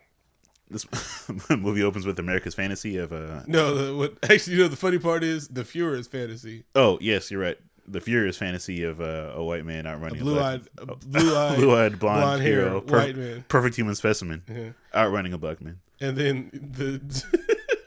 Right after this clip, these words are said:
Speaker 2: <laughs> and then the Olympics happened. <laughs> And the fucking motherfucker got embarrassed and shit like that. But, uh, Cap's, uh, running laps around Anthony Mackie,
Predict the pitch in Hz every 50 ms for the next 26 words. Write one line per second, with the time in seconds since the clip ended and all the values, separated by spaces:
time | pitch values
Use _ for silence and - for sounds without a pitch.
0 | - - - - 208 190 180 185 175 160 165 151 151 160 160 156 156 139 131 -
1 | 131 139 127 127 139 131 - _ _ - - - 415 427 - _ _ _ _ _
2 | - - - - - - - - - - - - - - 135 190 170 147 135 -
3 | 175 170 - - 156 143 175 160 143 147 151 123 - 156 165 - - 127 - 139
4 | 127 107 127 139 139 131 139 131 135 131 123 110 107 - - 120 120 104 110 117
5 | 113 110 123 123 120 117 - - - - - - - - - - - - - -
6 | - - - - - - 151 151 151 147 147 143 151 147 143 143 139 135 135 131
7 | 127 123 143 139 - _ _ _ _ - - 175 165 160 156 - - - - -
8 | - - 151 147 139 139 147 151 147 139 139 147 151 151 139 156 156 147 147 147
9 | 143 143 151 151 147 139 131 143 156 151 143 143 147 143 151